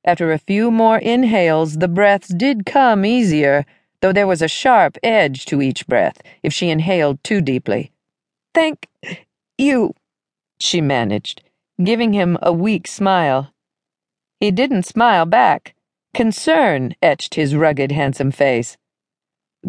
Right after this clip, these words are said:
"Glad I was here. How are you feeling now?" Mattie's pulse fluttered. She was mesmerized by his penetrating indigo eyes. Flustered,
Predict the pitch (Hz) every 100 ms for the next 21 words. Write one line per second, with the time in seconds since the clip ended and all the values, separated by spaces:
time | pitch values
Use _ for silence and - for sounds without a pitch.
0 | 104 147 202 226 147 135 240 302 277 127
1 | - _ _ _ _ - 214 269 285 311
2 | 339 269 139 117 107 120 - _ _ _
3 | _ _ _ _ _ _ _ _ 196 190
4 | 180 170 - 202 185 160 - 175 185 156
5 | 151 _ _ _ _ - - 196 160 165
6 | 170 190 226 180 156 147 143 147 139 156
7 | 151 151 _ - 226 226 196 165 147 147
8 | 143 196 226 202 156 147 156 214 208 160
9 | 160 - _ _ _ _ - 240 254 -
10 | 160 131